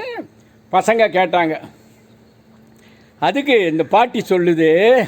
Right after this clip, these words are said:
"பிள்ளைகளா, குரு சொல்லியிருக்காரு, அதை வந்து என்னுடைய,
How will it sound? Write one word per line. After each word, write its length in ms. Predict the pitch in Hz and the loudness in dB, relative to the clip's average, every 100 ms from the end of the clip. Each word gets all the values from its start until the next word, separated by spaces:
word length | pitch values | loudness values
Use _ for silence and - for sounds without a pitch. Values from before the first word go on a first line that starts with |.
| - _ - | -6 _ -6
"பிள்ளைகளா, 580 | 165 170 160 175 277 190 - - _ _ _ _ _ _ _ _ _ _ _ - - 170 | -2 0 2 2 0 -2 -8 -20 _ _ _ _ _ _ _ _ _ _ _ -18 -14 -2
குரு 200 | 240 302 | 2 2
சொல்லியிருக்காரு, 920 | - 240 226 220 208 220 202 180 202 311 - - _ _ _ _ _ _ _ _ _ | 2 2 2 0 2 0 2 2 2 2 -2 -18 _ _ _ _ _ _ _ _ _
அதை 260 | 151 196 240 | -2 0 2
வந்து 480 | 233 233 294 302 | 0 -2 0 0
என்னுடைய, 840 | 247 208 208 208 196 190 185 175 | 2 0 2 2 2 2 2 0